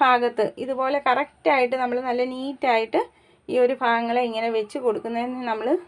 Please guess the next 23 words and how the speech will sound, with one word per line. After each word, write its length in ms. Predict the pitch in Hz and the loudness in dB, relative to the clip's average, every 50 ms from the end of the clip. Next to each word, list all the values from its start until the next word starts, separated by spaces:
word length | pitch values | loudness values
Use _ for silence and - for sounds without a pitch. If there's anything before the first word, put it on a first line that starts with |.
| _ _ _ _ _ _ _ - - - - | _ _ _ _ _ _ _ -20 -12 -6 -2
നോക്കുക. 380 | 247 247 254 240 240 240 226 214 196 - - - - - _ _ _ - - | 0 0 0 0 -2 -2 0 0 0 -2 -4 -10 -18 -20 _ _ _ -4 0
കറക്റ്റായിട്ട് 500 | - - 196 - - 277 247 233 233 254 247 | 0 0 0 0 0 0 2 2 2 0 0
നമുക്ക് 220 | 247 240 - 285 262 262 | -2 -2 -2 -4 -4 -4
വിഡ്ത്ത് 240 | 262 254 - - 320 | -6 -6 -4 -2 0
കൂടെ 140 | 320 294 277 247 | 2 2 2 0
ഉണ്ടോ 200 | 240 247 262 277 277 | 0 0 0 0 0
എന്ന് 120 | 277 285 269 240 | 0 -2 -2 -2
നമ്മൾ 160 | 226 220 226 226 214 | -2 -2 -2 -2 -2
ഇതുപോലെ 340 | 233 226 233 226 226 277 349 339 - - - - _ - - | 0 0 2 2 2 0 -2 -4 -8 -16 -20 -16 _ -2 0
മടക്കി 300 | 233 240 254 247 311 311 - | 0 0 0 -2 -4 -2 0
കൊടുത്തൊക്കെ 400 | 233 226 233 - 247 247 - 247 240 | 0 0 0 -2 -2 -2 0 -2 -2
ഒന്ന് 120 | 247 247 247 247 233 | -2 -2 -4 -4 -4
നോക്കിയേക്കണേ. 600 | 240 240 233 262 254 247 233 - 208 208 285 403 - - - - - - - - - | -4 -4 -4 -2 -2 -2 -2 -2 -2 -2 -2 -2 -4 -8 -20 -20 -20 -20 -10 -6 -2
അങ്ങനെ 200 | 370 381 381 359 339 | 0 2 4 4 4
നമ്മൾ 160 | 302 277 277 277 269 262 | 4 4 4 4 6 4
ആവശ്യത്തിന് 500 | 262 285 277 - 302 285 - 311 330 330 302 | 4 2 0 -2 -4 -2 0 2 2 2 2
വിഡ്ത്തും 360 | 262 240 - - 294 320 311 262 | 0 -2 -2 0 2 2 2 2
ഇതുപോലെ 300 | 240 233 233 240 247 240 233 | 2 2 2 0 0 0 -2
തന്നെ 240 | 233 233 247 254 269 240 214 | -2 -4 -4 -2 -2 -2 -2
എടുത്തോണേ. 360 | 208 208 226 220 208 214 233 269 | -2 0 0 0 2 0 0 -2
നമ്മൾ 160 | 262 262 262 277 294 285 269 | -2 -2 0 0 2 2 2
രണ്ട് 240 | 269 285 320 339 349 339 | 2 2 0 0 0 -2
പീസസിലും 640 | 277 247 240 - 233 233 - 240 226 233 285 415 | -2 -4 -4 -2 -4 -2 0 0 0 2 0 -2